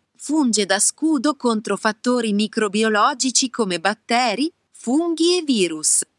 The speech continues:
Due spicchi d'aglio possono soddisfare il dieci per cento del fabbisogno giornaliero di vitamina C di una persona.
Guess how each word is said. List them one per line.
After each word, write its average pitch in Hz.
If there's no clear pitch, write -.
Due 240
spicchi 247
d'aglio 170
possono 254
soddisfare 226
il 180
dieci 233
per 202
cento 247
del 180
fabbisogno 202
giornaliero 208
di 196
vitamina 220
C 285
di 254
una 311
persona. 165